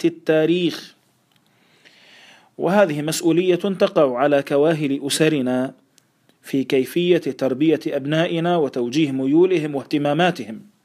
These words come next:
وفي المدة التي قضاها في دمشق بعد استيلاء نور الدين بن عماد الدين زنكي عليها،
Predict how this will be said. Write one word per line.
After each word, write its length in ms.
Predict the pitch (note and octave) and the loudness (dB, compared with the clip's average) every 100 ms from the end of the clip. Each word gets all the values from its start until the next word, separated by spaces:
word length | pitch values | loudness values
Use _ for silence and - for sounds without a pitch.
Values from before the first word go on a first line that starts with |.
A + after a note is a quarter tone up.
| _ _ _ _ _ _ _ _ _ _ _ _ _ _ - | _ _ _ _ _ _ _ _ _ _ _ _ _ _ -4
وفي 200 | C#3+ F3 | 0 2
المدة 340 | F#3+ F#3 E3+ | 2 2 2
التي 300 | D#3+ D3 F3 | 0 0 0
قضاها 500 | D#3 E3 F3+ G#3 F3 | 0 0 2 2 2
في 180 | C#3+ D3 | 0 0
دمشق 480 | C#3+ D3 F3+ - A#2 | 0 0 -2 -2 0
بعد 280 | B2 D3+ C#3 | 0 0 0
استيلاء 560 | - - C#3+ E3 D#3+ | -4 -2 0 0 0
نور 200 | D3 E3+ | -2 -2
الدين 460 | D#3 C#3 F3 D#3 A2+ | -2 -2 -2 -2 -4
بن 100 | C3 | -6
عماد 460 | D3+ C#3 D#3 F3 D3+ | -6 -4 -2 -2 -4
الدين 380 | C3 D#3+ E3 | -4 -4 -2
زنكي 440 | C3+ E3+ F3+ C#3+ B2+ | -2 -4 -4 -6 -2
عليها، 680 | A#2 C#3+ D#3 C3 C#3+ C#3+ | -2 0 -2 -4 -2 -2